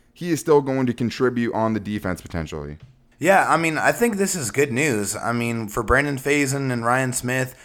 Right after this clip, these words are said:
Speaker 2: if we're able to get any type of production, like, positive production from them at the cornerback position, that just makes that defensive back group a look a lot more healthy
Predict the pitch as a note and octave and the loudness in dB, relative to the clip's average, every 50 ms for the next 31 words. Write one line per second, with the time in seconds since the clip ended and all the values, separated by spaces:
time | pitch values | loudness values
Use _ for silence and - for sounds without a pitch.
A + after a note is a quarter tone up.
0 | - - - F#2+ A2+ A2 E3 G3+ D#3+ B2+ D#3 E3 D#3+ E3 C#3+ B2+ A#2+ C3+ B2 - | -20 -8 -6 -6 -2 0 0 0 2 2 2 2 2 0 0 0 0 -2 -2 -2
1 | A#2 C3 D3+ E3+ D3+ B2+ C#3 C#3 C#3 D3+ C#3 B2 C3+ B2+ A#2+ B2 C#3 - - - | -2 -4 -2 -4 -2 -2 0 0 0 0 -2 -2 -2 0 2 2 2 2 0 -4
2 | C#3+ C3+ A2 G2+ G#2 - - A2 C3+ C#3 B2+ C3 C3 C3 B2+ - A#2+ A2+ B2 B2 | -2 -2 -2 0 2 2 2 4 2 2 0 -2 -4 -4 -2 -2 0 2 2 2
3 | C3 C3 - C3 B2 - - B2+ B2+ C3+ C#3 C3+ C3+ C3+ C3+ C3+ C#3 C#3+ C#3 C3+ | 2 0 -2 -6 -6 -4 0 0 0 2 2 0 0 2 2 0 0 -2 -6 -8
4 | - - - - - _ - B2+ B2+ - B2+ - - C#3+ C#3 C#3+ C3+ D3 C#3 C3 | -12 -18 -20 -20 -8 _ -2 0 0 -2 -4 -4 -2 -2 0 2 2 4 4 4
5 | C3 - A#2 G2+ A#2+ C3 C3 B2+ E3+ D#3 C#3 C3 C3 B2 B2+ E3+ C#3 G2 A#2+ B2 | 2 0 -2 -2 -2 -2 -2 -2 -4 -2 -2 -2 -2 0 -2 -4 -2 -2 -2 -2
6 | C3 B2+ - - A#2+ A#2 G#2+ F#2 G2 A#2 B2+ - B2+ C3 B2 - G#2 F#2 - G#2 | -2 -2 -2 0 0 0 0 0 -2 -6 -6 -4 -4 -4 -4 -4 -4 -2 0 0
7 | G#2+ A2+ - - B2 A#2+ C3 B2+ A#2 A#2 G#2+ G#2 A#2+ C3+ C#3 C#3 - - A#2 A#2 | 0 0 0 -4 -4 -4 -2 -2 -2 -4 -4 -2 -2 -2 -2 -4 -2 -2 -2 0
8 | G#2+ A2 A#2 A#2+ - B2 B2+ A#2+ A#2 G#2 G2+ A#2 B2 C#3 C3+ - D#3 D#3+ E3 F3 | 2 2 2 2 2 0 0 0 0 0 2 0 0 0 -2 -4 -6 -6 -6 -8
9 | - | -8